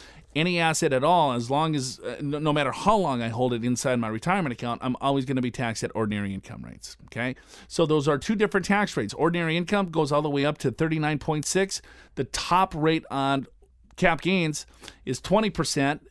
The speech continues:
Then you got the healthcare bill, which is another three point eight. So you're looking at about twenty-four percent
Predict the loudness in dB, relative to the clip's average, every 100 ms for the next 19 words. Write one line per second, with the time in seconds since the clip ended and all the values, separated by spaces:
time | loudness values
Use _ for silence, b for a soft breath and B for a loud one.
0 | _ 0 2 2 2 2 2 2 4 4
1 | 2 0 2 2 4 2 0 -2 0 0
2 | -2 -4 -2 -2 -2 -2 -2 -2 0 0
3 | 0 0 0 0 0 0 2 2 2 2
4 | 0 0 -2 -2 -4